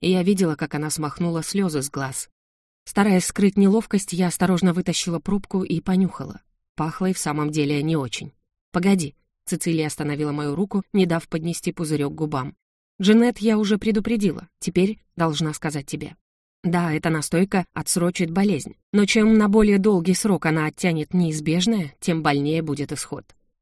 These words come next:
Один из наших погонщиков, которому настойка подарила два месяца жизни, умирал двое суток от страшной боли.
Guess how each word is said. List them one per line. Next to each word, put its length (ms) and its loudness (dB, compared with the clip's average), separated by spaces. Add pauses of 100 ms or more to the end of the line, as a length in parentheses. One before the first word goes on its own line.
(200)
Один 280 4
из 80 2
наших 320 0
погонщиков, 760 -2
которому 380 4
настойка 400 0
подарила 420 0
два 180 2
месяца 380 -2
жизни, 420 -2 (200)
умирал 420 4
двое 300 0
суток 480 -4
от 180 -6
страшной 460 -4
боли. 340 -8